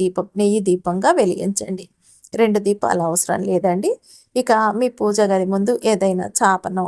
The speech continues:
లేకపోతే ఏదన్నా వేసుకోనో కుర్చీలో అన్నా కింద కూర్చోలేని వారు కూర్చోండి. కూర్చున్న తర్వాత మీ కులదైవం దగ్గర, మహాలక్ష్మి అమ్మవారి దగ్గర ఏం చేస్తారంటే మీరు ఈ సంవత్సరం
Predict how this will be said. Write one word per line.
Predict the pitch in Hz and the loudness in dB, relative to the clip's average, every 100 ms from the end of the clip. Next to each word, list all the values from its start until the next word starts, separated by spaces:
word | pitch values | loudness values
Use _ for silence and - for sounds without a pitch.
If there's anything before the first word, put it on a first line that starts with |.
| 196 | -2
లేకపోతే | 196 190 196 202 | -2 -2 -6 -4
ఏదన్నా | 202 196 196 185 208 | -4 -2 -2 -2 0
వేసుకోనో | 196 - - 170 208 220 | 2 2 0 -4 -2 -2
కుర్చీలో | 214 - 190 185 | -2 -2 -4 -4
అన్నా | 180 202 - - | -4 -6 -6 -6
కింద | 202 190 | -4 -4
కూర్చోలేని | 190 180 202 175 180 180 | -6 -4 -2 0 -2 -4
వారు | 180 - | -8 -6
కూర్చోండి. | 226 208 - 185 - _ _ _ - - - | -4 -4 -4 -6 -10 _ _ _ -20 -10 -4
కూర్చున్న | 311 277 233 214 | -4 -2 -4 -2
తర్వాత | 185 185 - 180 208 | -2 -2 -4 -6 -4
మీ | 247 233 | -2 0
కులదైవం | 208 190 185 180 190 175 | 0 0 -2 -2 -2 -4
దగ్గర, | - 170 175 202 | -4 -2 -2 -2
మహాలక్ష్మి | 233 220 202 - 196 175 208 | 0 -2 -2 -8 -8 -4 -2
అమ్మవారి | 196 190 185 175 | 0 -2 -4 -4
దగ్గర | 175 175 160 - - - - - _ 226 | -4 -4 -4 -4 -6 -16 -20 -20 _ -2
ఏం | 240 190 | -2 -2
చేస్తారంటే | 196 - 190 185 196 190 190 | -2 -2 -2 -2 -4 -4 -2
మీరు | 180 190 185 - _ - 240 | -2 -2 -4 -8 _ -4 -2
ఈ | 214 208 | 0 0
సంవత్సరం | 185 202 - 226 | 0 -2 -2 -2